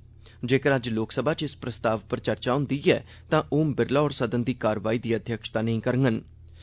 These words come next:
विदेश मंत्री डाक्टर एस जयशंकर होरें बी अज्ज पच्छम एशिया दी स्थिति बारै बयान देना ऐ। प्रधानमंत्री नरेंद्र मोदी अज्ज सबका साथ सबका विकास, शिक्षा, कौशल ते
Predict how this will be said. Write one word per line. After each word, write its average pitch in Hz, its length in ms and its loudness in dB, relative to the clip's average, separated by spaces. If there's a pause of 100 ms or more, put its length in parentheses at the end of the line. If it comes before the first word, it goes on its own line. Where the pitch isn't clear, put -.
(160)
विदेश 120 280 2
मंत्री 127 240 2
डाक्टर 117 280 2
एस 117 180 2
जयशंकर 120 520 0
होरें 147 220 2
बी 147 100 0
अज्ज 120 200 0
पच्छम 127 460 -4
एशिया 113 300 -2
दी 113 120 -2
स्थिति 117 340 -6
बारै 107 260 -4 (200)
बयान 107 380 -2
देना 139 240 4
ऐ। 113 180 2 (380)
प्रधानमंत्री 202 600 4
नरेंद्र 180 400 2
मोदी 117 340 0 (180)
अज्ज 147 440 2
सबका 214 380 0
साथ 123 380 0 (100)
सबका 151 340 0
विकास, 117 520 0 (260)
शिक्षा, 160 440 2 (280)
कौशल 143 420 4 (280)
ते 156 80 4